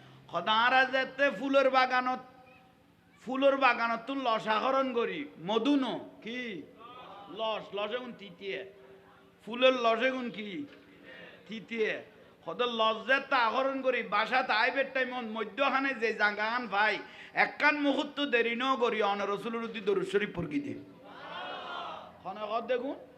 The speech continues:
মধুভোগে লস লইয়ে কি ফরিয়ে দেয়? রসুলে, রসুল বাগত দরুদ শরীফ পড়িয়ে দেয়। বাসা পর্যন্ত যে দূর খালি জায়গা পাইয়ে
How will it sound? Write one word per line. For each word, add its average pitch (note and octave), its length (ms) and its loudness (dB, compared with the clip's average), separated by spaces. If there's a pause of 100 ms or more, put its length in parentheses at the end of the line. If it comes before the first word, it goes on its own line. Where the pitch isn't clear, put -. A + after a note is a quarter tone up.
(960)
মধুভোগে A#3+ 840 -2 (760)
লস G#3+ 420 4
লইয়ে C4 400 2
কি A#3+ 180 -8
ফরিয়ে A#3 320 0
দেয়? F3 320 -4 (1400)
রসুলে, C4+ 600 2 (600)
রসুল B3+ 400 6
বাগত C#4 340 6
দরুদ A3+ 420 0
শরীফ C#4+ 280 0
পড়িয়ে A3+ 260 -2
দেয়। F3+ 260 -4 (300)
বাসা G#3 420 0
পর্যন্ত C4+ 760 -6
যে A3 140 -4
দূর A#3 340 -10 (140)
খালি C4 280 4
জায়গা C4+ 280 2
পাইয়ে A3+ 560 -2